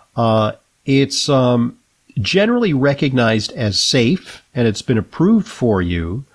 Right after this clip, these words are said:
uh, but some concerns have been raised about too much,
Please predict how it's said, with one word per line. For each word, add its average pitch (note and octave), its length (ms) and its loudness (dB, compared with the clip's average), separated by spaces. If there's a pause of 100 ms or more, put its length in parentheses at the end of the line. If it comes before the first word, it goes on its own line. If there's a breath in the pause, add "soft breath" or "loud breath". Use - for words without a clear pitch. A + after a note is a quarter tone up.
(400 loud breath)
uh, A#2 180 2
but B2 220 -2
some - 200 -2
concerns D#3+ 500 -2
have C3 120 0
been B2 140 2
raised C3 320 0
about G#2+ 440 0 (480)
too F#3 280 2
much, - 680 0